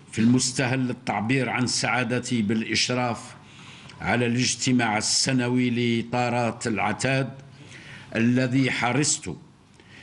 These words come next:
كثيرًا على ترأسه بغية الوقوف معكم على مدى تنفيذ مخطط الأعباء هذه المديرية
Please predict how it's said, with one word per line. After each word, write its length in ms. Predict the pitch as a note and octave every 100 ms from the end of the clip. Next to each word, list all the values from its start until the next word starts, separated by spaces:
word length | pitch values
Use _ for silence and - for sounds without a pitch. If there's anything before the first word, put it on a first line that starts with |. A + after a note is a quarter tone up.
| -
كثيرًا 560 | - G#2+ B2 C#3 C3+ C3
على 320 | - A#2+ B2 A#2
ترأسه 1160 | A#2+ A#2 B2 - - C#3+ B2+ - C3 A2+ B2+ B2+ - - - - - D#2+
بغية 420 | C3 C3 C3 C3 -
الوقوف 720 | B2 A#2+ G#2+ C3 C3+ B2 -
معكم 640 | G#2 A#2 B2 - - A#2+ A2 - - - -
على 360 | - A2+ B2 A#2
مدى 480 | G#2 B2 A#2+ B2 A2+
تنفيذ 600 | - A#2+ - C3 C3 A#2 - - -
مخطط 640 | G2+ F2+ - - - B2 B2
الأعباء 1040 | B2 B2 - G#2+ G#2+ G2 A#2+ B2 - - -
هذه 520 | - A2+ A#2 A2 A2
المديرية 880 | A#2 A2 A2+ G2 A2+ A2 C3 C3+ B2+